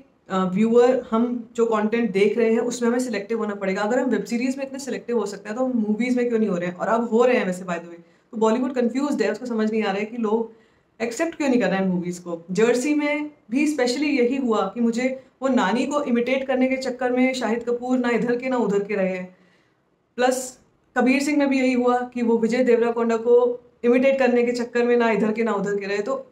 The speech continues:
आज की date में शाहिद कपूर मुझे ना तो उनकी कोई यूएसपी मुझे समझ में आ रही है, याद नहीं, I'm confused as a viewer, मुझे समझ नहीं आ रहा कि उन्होंने क्या किया है या वो क्या कर सकते हैं, उनकी यूएसपी क्या है।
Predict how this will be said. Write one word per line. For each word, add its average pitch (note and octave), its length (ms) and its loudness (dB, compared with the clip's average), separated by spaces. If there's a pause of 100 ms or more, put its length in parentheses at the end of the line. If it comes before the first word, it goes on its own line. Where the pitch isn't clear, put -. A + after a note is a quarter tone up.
आज A#3 240 2
की D4+ 140 -4
date C#4+ 200 -2
में D#4 100 -2
शाहिद A#3+ 320 0
कपूर C4+ 260 -6
मुझे C#4+ 400 -4 (760)
ना A3+ 120 2
तो C#4 100 -2
उनकी C4 180 -2
कोई D4 140 2
यूएसपी B3 520 2
मुझे B3+ 180 0
समझ A#3 360 0
में A#3 100 0
आ A3 100 2
रही G#3+ 140 2
है, G#3+ 60 2
याद G#3 240 0
नहीं, B3+ 120 -2
I'm D4+ 120 -2
confused B3+ 440 2
as G#3 140 2
a G3+ 60 -2
viewer, F#3 240 -4
मुझे G3 140 -6
समझ A3 300 -2
नहीं A3+ 100 -2
आ G#3 80 -2
रहा F#3+ 100 -2
कि G3 140 -10
उन्होंने G#3 320 -4 (360)
क्या G#3 160 0
किया G#3+ 260 2
है G3+ 240 -2
या G3 120 0
वो G3 160 0
क्या A#3 220 2
कर A#3+ 120 0
सकते G#3+ 280 -4
हैं, G3+ 100 -4
उनकी A3+ 220 -2
यूएसपी A3 400 0
क्या E3+ 180 -10
है। E3 180 -14